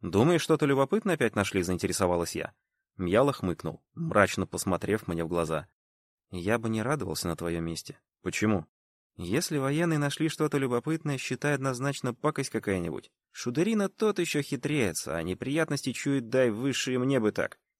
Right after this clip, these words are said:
Может, потому и слег. Срочно. Счел, что операция — оптимальная возможность переждать неприятности".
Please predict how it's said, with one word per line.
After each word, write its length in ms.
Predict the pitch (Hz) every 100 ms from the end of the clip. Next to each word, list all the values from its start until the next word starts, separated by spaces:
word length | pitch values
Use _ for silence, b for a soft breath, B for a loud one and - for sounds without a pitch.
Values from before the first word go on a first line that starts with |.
| -
Может, 320 | 123 220 226
потому 320 | 120 110 151
и 180 | 160 175 _
слег. 680 | - - 107 87 82 - _ _ _ _
Срочно. 640 | - 110 95 87 - 90
Счел, 240 | - - 156
что 160 | -
операция — 440 | 131 131 160 190 123
оптимальная 440 | - 104 110 110
возможность 520 | 107 98 101 147 202 -
переждать 420 | 98 90 95 107
неприятности". 720 | 123 117 92 85 - - 92